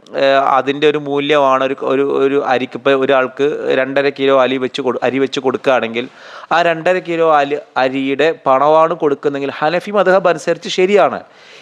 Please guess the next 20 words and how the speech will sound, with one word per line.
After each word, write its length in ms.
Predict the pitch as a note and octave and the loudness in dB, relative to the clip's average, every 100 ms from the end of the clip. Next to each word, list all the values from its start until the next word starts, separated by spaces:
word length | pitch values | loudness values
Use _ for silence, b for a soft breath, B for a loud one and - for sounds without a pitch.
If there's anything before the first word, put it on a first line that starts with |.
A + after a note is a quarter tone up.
| - | 0
ഈ 20 | A3+ G#3+ | 2 2
വിഷയത്തിലൊക്കെ 720 | - F#3 F3+ F3 C#3+ - C3+ C3 - B B | 0 2 2 2 2 2 0 0 -6 B B
വ്യത്യസ്ത 380 | D3+ D#3 F#3+ - G3 | -2 0 -2 0 0
മദ്ഹബുകൾ 520 | D3+ C#3 D3 C#3 C3 C3+ | 2 2 0 0 0 0
വ്യത്യസ്ത 320 | B2+ D3+ C#3+ E3 D3 | -2 -4 0 0 2
വീക്ഷണങ്ങളാണ് 800 | D3+ - E3+ F#3 F#3 C#3+ B2+ B2 B2 A#2+ | -2 0 0 2 2 2 2 0 -2 -4
എന്ന് 120 | C3 B2 | -2 -2
മനസ്സിലാക്കാൻ 580 | A#2+ - E3+ D#3 D#3+ E3 C3+ | -2 -2 0 0 0 0 0
വേണ്ടിയാണ് 480 | B2 B2+ G#2+ G2 G2+ - _ _ _ _ _ _ _ - | 0 0 0 0 -2 -6 _ _ _ _ _ _ _ -10
ഞാനിത് 280 | A2+ A#2 A#2 A2+ | -6 -2 -2 0
പറയുന്നത്. 360 | G2 F#2 D#2+ D2+ B B B B C3 | -2 -2 -6 -12 B B B B -4
ഭക്ഷണ 320 | C#3 - G3 G3+ | -2 0 0 2
പദാർത്ഥം 460 | G3 G3 G3 G3+ F#3+ | 2 2 2 -2 -2
തന്നെ 280 | D#3+ D#3 F3+ F#3 | -2 -2 -2 0
നൽകണമെന്നതാണ് 920 | D3+ D3 E3+ E3 D#3 D#3 C3+ B2 A#2+ G#2 - | 0 0 -2 0 -2 0 2 2 2 -2 -2
മറ്റ് 220 | C3 - F3 C#3+ | -4 -2 -2 0
മൂന്ന് 260 | D3 F3 F#3+ | 0 2 2
മദ്ഹബുകളിലെയും 840 | C#3 B2 C3+ C3+ C3 B2+ A#2 B2 C3+ C3+ | 2 0 0 0 0 0 0 -2 -4 -4
ഭൂരിപക്ഷ 540 | C#3+ D#3 F3+ D3 - D3+ | 0 2 2 0 0 -2
പണ്ഡിത 280 | B2 A#2 B2+ | -2 0 2